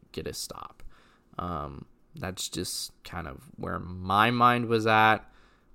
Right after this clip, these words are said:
Um, you know, but you have a,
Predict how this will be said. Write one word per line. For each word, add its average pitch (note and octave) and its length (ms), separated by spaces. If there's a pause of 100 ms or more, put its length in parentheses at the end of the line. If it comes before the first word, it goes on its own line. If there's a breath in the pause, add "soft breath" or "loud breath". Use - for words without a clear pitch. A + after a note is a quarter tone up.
(120)
Um, D2+ 1080 (420)
you - 60
know, - 140 (480)
but C#3 360 (1300 soft breath)
you A2+ 80
have G#2+ 180
a, F#2+ 240